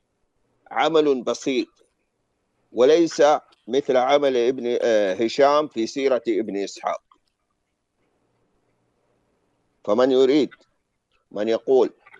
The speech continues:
إنه ابن نشوان اختصر الكتاب،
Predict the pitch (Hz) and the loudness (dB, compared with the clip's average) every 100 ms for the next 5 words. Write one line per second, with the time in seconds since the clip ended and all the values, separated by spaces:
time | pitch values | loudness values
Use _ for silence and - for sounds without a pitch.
0 | _ _ _ _ - 95 95 - 139 147 | _ _ _ _ -16 -6 -2 0 0 0
1 | 135 127 131 131 104 - - - 135 - | -2 -2 -2 0 -2 -6 -14 -2 -2 0
2 | 123 107 - 101 113 110 | -2 -2 -2 -4 2 2